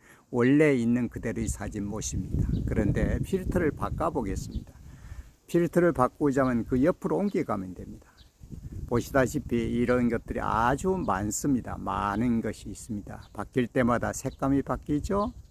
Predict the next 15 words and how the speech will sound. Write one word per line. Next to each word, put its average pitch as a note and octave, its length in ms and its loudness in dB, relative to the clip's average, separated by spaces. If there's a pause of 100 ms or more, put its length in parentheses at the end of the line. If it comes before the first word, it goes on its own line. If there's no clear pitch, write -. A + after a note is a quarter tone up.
자, G2 160 -12
자, - 760 -8 (760)
옮겨가 B2 460 4
보겠습니다. A2 800 -4
처음에 C3 300 2
이제 G#2+ 260 0
원본, C#3+ 420 4
현재 D#3 380 4
있는 B2+ 360 4 (200)
일반 D#3+ 400 4
카메라로 C3+ 520 0
촬영할 A#2+ 440 -2
수 - 140 -8
있는 G2+ 260 -4
것입니다. G2+ 500 -10